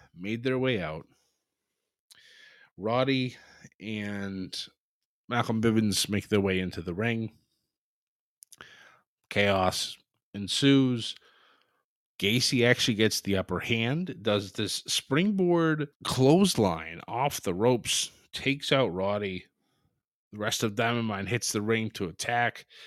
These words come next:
but Harland was able to pull out Joe Gacy, and Gacy just has this shit-eating grin on his face as he's watching Roddy struggle to get to his feet. And I'm like,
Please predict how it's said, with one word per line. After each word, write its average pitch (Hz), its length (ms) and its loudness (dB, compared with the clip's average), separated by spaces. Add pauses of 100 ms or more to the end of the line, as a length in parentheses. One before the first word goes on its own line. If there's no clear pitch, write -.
(280)
but 98 80 -6
Harland 143 480 8
was 117 160 2
able 113 240 2
to 101 100 -4
pull 120 320 -4
out 107 140 0
Joe 101 180 -4
Gacy, 104 600 -4 (480)
and 85 280 -10
Gacy 107 460 -2
just 90 220 -4
has 95 240 -2
this 90 180 -4
shit-eating 120 680 2
grin 110 240 2
on 104 140 -4
his 92 200 -2
face 101 400 -2
as 95 260 -6
he's 90 200 -8
watching 101 720 -2 (460)
Roddy 110 360 2
struggle 107 480 2
to 90 100 -10
get 87 240 -6
to 90 120 -10
his - 140 -8
feet. 123 380 -4 (520)
And 107 100 -8
I'm 117 160 -6
like, 98 360 -6